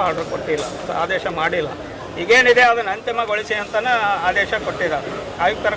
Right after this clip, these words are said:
ಕಚೇರಿಯಿಂದ ಎರಡು ಪತ್ರಗಳು ಬಂದಿದೆ, ಆದರೂ ಇಲ್ಲಿ ಮಾಡ್ತಾ ಇಲ್ಲ. ಇದರಿಂದ ಬಿಲ್, ಒಬ್ಬ ಬಿಲ್ ಕಲೆಕ್ಟರ್ ತೀರ್ಕೊಂಡು ಹೋದ್ರೆ ಅವರು ಸೆಕ್ರೆಟರಿ ಆಗಿದ್ರೆ ಅವ್ರ ಕುಟುಂಬದಲ್ಲಿ ಒಬ್ಬರಿಗೆ ಸರ್ಕಾರಿ ನೌಕರಿ ಸಿಗ್ತಿತ್ತು. ಆದರೆ ಇವತ್ತು ದುರದೃಷ್ಟ ಅವನ ಹೆಂಡತಿ ಮಕ್ಕಳು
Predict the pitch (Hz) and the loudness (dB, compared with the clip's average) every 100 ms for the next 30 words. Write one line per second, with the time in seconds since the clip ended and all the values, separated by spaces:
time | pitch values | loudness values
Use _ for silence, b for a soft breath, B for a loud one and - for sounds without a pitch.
0 | 185 180 190 185 202 220 160 190 208 175 | -2 0 0 0 -2 -2 0 0 -2 -2
1 | 160 160 185 185 147 147 - - - - | -2 -4 -2 -2 -4 -6 -6 -8 -6 -6
2 | - - 160 202 226 233 214 208 180 165 | -6 -4 2 4 8 8 8 2 0 0
3 | - 156 143 156 208 247 233 160 165 214 | 0 0 -2 -2 2 4 4 4 4 2
4 | - - - - - 214 247 - 214 233 | -2 -8 -8 -8 0 2 2 0 2 6
5 | 240 233 233 233 208 220 - 226 214 202 | 6 6 4 2 2 0 4 4 4 4
6 | 190 185 202 208 202 185 165 147 - - | 4 2 0 -2 -2 -2 -2 -2 -4 -6
7 | - - - 180 208 202 196 190 185 180 | -6 -8 0 2 4 6 6 4 2 -2
8 | - 233 233 226 214 208 - 233 196 190 | 2 4 4 4 4 0 2 2 2 -4
9 | 202 202 190 180 208 185 190 214 208 175 | -2 0 0 2 2 0 -2 -4 -2 -2
10 | 175 190 190 180 175 202 202 214 226 180 | -2 -2 0 -2 -2 -6 -6 -2 0 0
11 | 143 - - - - - - 208 233 233 | -4 -8 -10 -10 -12 -10 0 4 8 8
12 | 220 220 214 240 233 226 214 208 214 - | 8 4 4 6 6 6 4 4 2 2
13 | 233 208 202 220 | 2 2 0 -2